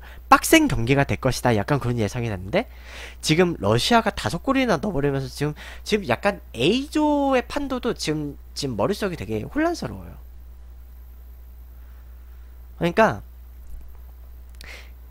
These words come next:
지금 사우디가 일단, 사우디가 러시아한테까지도 이렇게 크게 깨져버렸기 때문에 러시아가 예상외로 잘하는 거잖아요.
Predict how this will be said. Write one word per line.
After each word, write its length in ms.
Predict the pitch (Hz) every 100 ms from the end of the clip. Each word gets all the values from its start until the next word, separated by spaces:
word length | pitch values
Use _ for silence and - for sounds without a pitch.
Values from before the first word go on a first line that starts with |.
| - -
지금 400 | - 165 214 214 - -
사우디가 760 | - - 269 359 370 339 311 269
일단, 420 | 143 - 160 156 - - - -
사우디가 760 | - 285 339 339 302 269 233 - - - - - -
러시아한테까지도 1300 | 104 120 139 - 339 339 - 302 - 247 226 208
이렇게 300 | 160 120 -
크게 320 | 190 - 294 285
깨져버렸기 600 | - 262 247 233 196 175
때문에 400 | 156 131 180 277 - - - - - -
러시아가 600 | 120 151 202 294 269 254
예상외로 500 | 214 - 381 440 339
잘하는 360 | - 117 120
거잖아요. 540 | 113 110 101 98 107